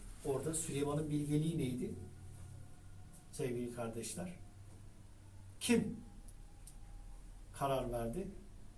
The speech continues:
Tanrı'nın ruhu Süleyman'a konuştu. "Bunu böyle yap." dedi.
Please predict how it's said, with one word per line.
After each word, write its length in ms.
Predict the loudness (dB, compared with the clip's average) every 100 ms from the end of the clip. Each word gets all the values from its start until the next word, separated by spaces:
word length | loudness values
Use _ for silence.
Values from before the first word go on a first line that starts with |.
| -12 -12 -10 -8
Tanrı'nın 420 | -6 -4 -4 -4
ruhu 500 | -4 -6 -2 -2 -2 -4 -12 -12 -12 -10
Süleyman'a 600 | -8 -4 -2 -2 -4 -4
konuştu. 440 | -6 -6 -8 -10 -10 -10 -10 -10 -10 -10 -8 -4
"Bunu 200 | 2 10
böyle 280 | 12 12 12
yap." 220 | 8
dedi. 100 | 0